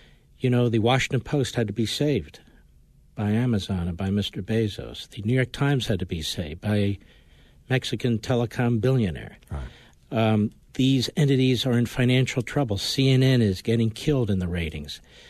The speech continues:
Speaker 1: M S N B C is hanging in there, but you know, after Donald Trump leaves,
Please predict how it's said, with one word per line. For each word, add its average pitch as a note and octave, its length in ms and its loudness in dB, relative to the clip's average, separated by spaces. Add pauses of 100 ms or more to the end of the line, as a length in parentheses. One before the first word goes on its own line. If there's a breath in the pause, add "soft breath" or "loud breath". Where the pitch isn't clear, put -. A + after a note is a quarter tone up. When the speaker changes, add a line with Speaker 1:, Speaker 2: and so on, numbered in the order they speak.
(260 loud breath)
Speaker 1:
M B2 140 2
S A#2+ 180 0
N C3 140 4
B A#2+ 140 2
C B2+ 240 2
is A2 100 2
hanging B2 360 2
in B2+ 180 2
there, C3+ 180 2
but A2 180 -2
you A2 160 -2
know, B2 280 2
after G#2+ 240 0
Donald A2+ 320 2
Trump C3+ 320 -2
leaves, A#2 400 0